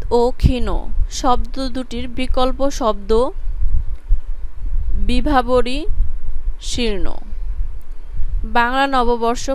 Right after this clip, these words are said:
পহেলা বৈশাখ চালু করেছিলেন আকবর। শর্বরী কথাটির অর্থ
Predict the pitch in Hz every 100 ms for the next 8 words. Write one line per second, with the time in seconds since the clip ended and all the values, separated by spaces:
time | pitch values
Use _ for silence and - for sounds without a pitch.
0 | - 226 240 240 247 233 226 233 214 240
1 | - 226 220 240 - 214 214 - 226 214
2 | 220 262 - - - - - - - -
3 | - - - - 214 214 190 170 - -
4 | - - - - - - - - - -
5 | - - - - 277 269 262 277 277 277
6 | 226 220 240 233 247 269 220 214 - -